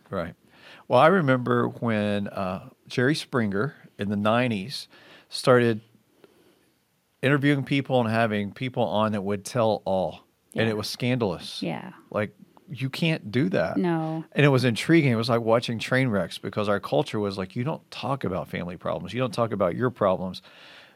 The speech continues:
Speaker 1: Who would know twenty years later that's what's in vogue? Thirty years later that, that you can talk about these
Speaker 2: Yeah.
Speaker 1: things. It's encouraged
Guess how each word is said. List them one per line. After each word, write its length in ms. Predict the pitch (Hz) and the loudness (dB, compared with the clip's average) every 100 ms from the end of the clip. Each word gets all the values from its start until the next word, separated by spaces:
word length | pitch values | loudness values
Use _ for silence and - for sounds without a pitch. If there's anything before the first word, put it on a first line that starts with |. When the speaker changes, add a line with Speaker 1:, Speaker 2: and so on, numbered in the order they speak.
| _ | _
Speaker 1:
Who 140 | 165 190 | 2 4
would 140 | 156 | 4
know 220 | 127 135 | 4 4
twenty 320 | 139 - 123 123 | 2 -2 0 0
years 260 | 113 104 | 0 -2
later 460 | 110 123 107 101 - - | -2 -2 -2 -6 -12 -18
that's 360 | 123 110 104 - - | -6 -4 -4 -8 -8
what's 280 | - 113 - | -4 -2 -2
in 120 | 101 | -2
vogue? 360 | 92 98 80 - _ _ - | 0 0 0 -8 _ _ -4
Thirty 300 | - 123 120 | 4 6 6
years 240 | 117 113 | 4 4
later 260 | 117 113 107 | 2 4 2
that, 320 | 104 95 123 | 0 -2 -4
that 200 | 117 107 | -2 -2
you 120 | 117 | -4
can 420 | 110 - 143 180 | -8 -6 -4 -4
talk 260 | 170 107 98 | -2 -4 -4
about 240 | 95 95 | -4 -4
these 180 | 98 92 | -6 -10
Speaker 2:
Yeah. 140 | - 85 | -8 -6
Speaker 1:
things. 320 | 95 131 - - - - | -6 -8 -12 -20 -20 -14
It's 220 | - 117 | -8 -2
encouraged 880 | 120 101 - 175 170 120 120 127 - | -2 -2 0 4 6 6 4 0 -8